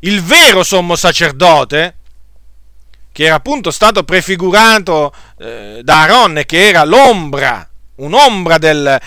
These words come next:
del, del, del futuro, eh, del vero, un-, un'ombra del vero sommo sacerdote, ora è chiaro,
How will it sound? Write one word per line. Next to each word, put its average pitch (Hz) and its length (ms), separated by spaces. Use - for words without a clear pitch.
del, 127 340
del, 123 240
del 135 140
futuro, 160 680
eh, 107 560
del 143 160
vero, 175 320
un-, 147 240
un'ombra 185 380
del 151 180
vero 190 240
sommo 165 300
sacerdote, 156 680
ora 262 240
è 214 100
chiaro, 170 560